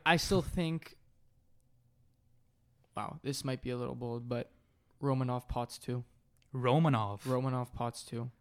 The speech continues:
Speaker 2: Wow. Okay. Um, I'm
Speaker 1: Two.
Speaker 2: gonna
Speaker 1: Wow. I don't, can't believe I even made that
Speaker 2: Yeah,
Speaker 1: prediction, but it's
Speaker 2: yeah.
Speaker 1: bold.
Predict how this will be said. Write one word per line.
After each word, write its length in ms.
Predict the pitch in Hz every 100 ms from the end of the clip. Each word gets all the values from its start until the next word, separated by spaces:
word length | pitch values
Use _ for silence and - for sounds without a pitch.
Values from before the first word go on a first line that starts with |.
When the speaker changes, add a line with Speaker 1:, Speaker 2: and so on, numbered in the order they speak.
| _
Speaker 2:
Wow. 360 | 110 113 110 -
Okay. 320 | 131 123 120 135 _ _ _ _ _ _ _ _ -
Um, 640 | 123 127 127 131 135 139 _ _ _ _ _ _ _ _ _ _ _ _ _ _ _ _ _ _ -
I'm 80 | 147
Speaker 1:
Two. 180 | 175 147
Speaker 2:
gonna 160 | 117 -
Speaker 1:
Wow. 280 | 123 120 120 - -
I 140 | 127
don't, 160 | 127 123
can't 160 | 131
believe 160 | 131 127
I 100 | 127
even 180 | 120 123
made 140 | 127
that 80 | 131
Speaker 2:
Yeah, 140 | 120
Speaker 1:
prediction, 340 | 135 131 143 123
but 100 | 185
it's 80 | 175
Speaker 2:
yeah. 40 |
Speaker 1:
bold. 180 | 170